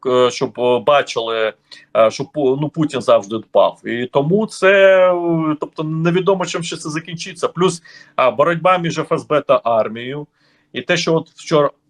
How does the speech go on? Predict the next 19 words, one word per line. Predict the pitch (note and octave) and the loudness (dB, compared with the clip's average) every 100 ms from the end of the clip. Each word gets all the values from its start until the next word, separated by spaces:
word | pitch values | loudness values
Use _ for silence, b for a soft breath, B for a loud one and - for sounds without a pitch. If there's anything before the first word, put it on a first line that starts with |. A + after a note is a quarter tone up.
| _ | _
<coughs> | - - G#3+ D#3 | 2 4 2 -2
вчора | - E3 D#3+ D3 - _ _ _ _ _ _ _ _ - _ | -2 2 4 4 0 _ _ _ _ _ _ _ _ -20 _
чутки | D3+ - G3+ | -12 -6 -6
ходили, | G3+ E3+ B2+ A#2+ A2+ A2+ | 0 0 2 2 2 2
ну, | D#3 | 2
там, | A#2+ F#2 _ _ _ | 0 0 _ _ _
якісь, | A#2+ - C3 - - _ _ _ _ _ _ _ _ _ - B B B B B - | -14 -6 -6 -6 -14 _ _ _ _ _ _ _ _ _ -20 B B B B B 0
е, | G#2 | 0
в | |
Фейсбуці, | G#2 C#3 - D3 C#3+ - | 0 -2 -2 -2 -2 -2
що | - - | -4 -2
там, | - A#2+ | 0 0
типу, | G#2+ C3+ A#2+ | -2 -4 -4
вже | A2+ G#2 C#3 | -4 0 0
вмовляють | C3+ C#3+ C#3 C3+ A#2 _ | 2 0 2 2 0 _
Путіна | - C3+ B2+ B2 | -8 -8 -6 -6
піти | C3 - C3+ | -6 -4 -4
в | |
відставку. | B2 - F3 G3 - A#2+ G#2 | -4 -2 0 0 -2 -4 -4